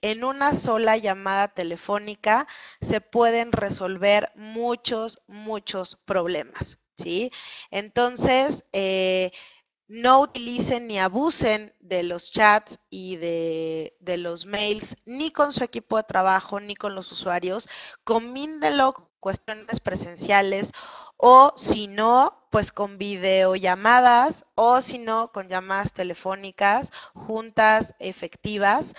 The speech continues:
Eh, entonces, eh, denle prioridad si quieren ustedes entrar a la parte de filosofía ágil, la conversación cara a cara, ¿sí? Em, me pregunta Matías, ¿qué opino de las minutas de reunión?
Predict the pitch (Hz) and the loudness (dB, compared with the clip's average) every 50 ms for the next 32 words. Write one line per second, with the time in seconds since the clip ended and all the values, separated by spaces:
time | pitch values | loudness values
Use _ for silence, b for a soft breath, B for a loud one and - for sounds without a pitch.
0 | B B B B B B B B _ _ - 196 190 185 185 180 180 175 175 180 | B B B B B B B B _ _ -10 -6 -4 -4 -2 -2 -2 -2 -2 -4
1 | - - 208 208 202 - 226 220 220 - 208 240 240 247 - - _ _ _ - | -4 -6 -10 -8 _ -6 -6 -4 -4 -4 -2 0 0 0 -4 -8 _ _ _ -8
2 | 190 185 185 180 175 175 175 175 175 175 170 175 165 - _ _ _ _ _ _ | -6 -4 -4 -4 -4 -2 -2 -2 -2 -2 -4 -4 -6 -8 _ _ _ _ _ _
3 | _ _ _ 208 226 247 247 254 254 254 247 _ - 240 208 185 202 185 202 202 | _ _ _ 0 2 2 2 4 2 2 0 _ -2 -4 -4 -4 -2 2 4 4
4 | 208 208 - _ - 233 - - 220 214 214 220 220 214 202 - - 202 202 202 | 4 2 0 _ -14 -12 -10 -8 -6 -4 -4 -4 -4 -6 -14 -10 -6 -4 -4 -4
5 | 208 214 202 185 185 - 196 190 196 190 180 175 _ - 190 - - 214 - - | -4 -6 -8 -10 -8 -4 0 0 0 0 -2 -4 _ -4 -4 -4 -6 -12 -12 -10
6 | 196 180 175 - 165 - - 196 190 190 185 190 - 208 208 208 196 185 - 185 | -12 -12 -12 -14 -18 -12 -6 -2 0 0 0 -2 -4 -8 -4 -4 -4 -4 -6 -10
7 | 185 175 170 175 - 180 175 185 - - 185 185 185 185 - _ _ 196 185 180 | -10 -10 -12 -12 -12 -14 -14 -14 -8 -6 -6 -6 -6 -8 -14 _ _ -2 -2 0
8 | 175 175 175 170 _ 185 180 175 - - - _ _ _ _ _ _ - - 175 | -2 -2 -4 -6 _ -4 -4 -4 -4 -8 -18 _ _ _ _ _ _ -14 -12 -10
9 | 175 180 214 269 302 B B B B B B B B B B B B B _ _ | -8 -6 -8 -8 -10 B B B B B B B B B B B B B _ _
10 | _ 185 196 190 190 190 190 190 190 190 190 196 196 196 196 196 185 _ _ _ | _ -4 -2 0 0 0 2 2 2 0 0 -4 -10 -20 -20 -20 -20 _ _ _
11 | _ _ _ _ _ _ _ _ _ _ _ 220 220 214 _ _ 220 226 226 226 | _ _ _ _ _ _ _ _ _ _ _ -6 -6 -6 _ _ -2 -2 -2 -2
12 | 247 247 233 - - 285 262 247 _ - 254 247 254 254 262 - 262 262 262 _ | -6 0 2 2 2 2 -2 -4 _ -2 2 2 2 2 0 -2 -4 -4 -4 _
13 | 262 240 247 240 240 233 233 226 196 185 180 196 214 208 208 202 _ - 226 233 | -10 -8 -8 -8 -6 -6 -4 -4 -4 -6 -6 -12 -14 -14 -14 -12 _ -2 -2 0
14 | 220 220 196 185 185 185 180 175 190 196 202 202 196 185 175 160 | 0 -2 -2 -2 -4 -6 -6 -8 -10 -8 -6 -6 -6 -8 -10 -16